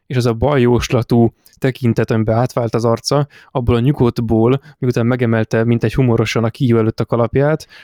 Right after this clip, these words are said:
na az, az jelzi, hogy ott, ott tényleg, ö, változik valami, meg hogy amikor fejbe dobja a kővel a nagy darab figurát, akivel később még sok baja lesz, akkor is utána meglepődik, amikor az rámutat, hogy ne kapják el,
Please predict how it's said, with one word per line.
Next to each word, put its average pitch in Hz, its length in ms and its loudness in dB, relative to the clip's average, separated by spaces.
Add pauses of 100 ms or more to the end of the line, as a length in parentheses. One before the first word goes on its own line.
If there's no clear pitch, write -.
(160)
na 131 160 -4
az, 143 240 0
az 139 180 -2
jelzi, 123 260 0
hogy 120 120 2
ott, - 260 -6 (180)
ott - 140 -8
tényleg, 135 380 -4
ö, 113 320 0 (140)
változik 120 420 -4
valami, 170 320 -2
meg 151 180 0
hogy 127 240 -2 (320)
amikor 127 640 0
fejbe 127 360 -2
dobja 117 420 0 (400)
a 110 200 0
kővel 113 420 0
a 110 120 2
nagy 113 160 0
darab 110 220 0
figurát, 127 440 0
akivel 117 280 -2
később 117 340 -2
még 110 120 0
sok - 200 -4 (320)
baja 123 220 0
lesz, 147 320 -2 (380)
akkor - 280 -2
is 131 100 -2
utána 131 280 0
meglepődik, 127 580 0
amikor 117 280 0
az 117 100 0
rámutat, 117 400 0
hogy 120 100 -2
ne 120 100 0
kapják 117 460 -2
el, 127 220 2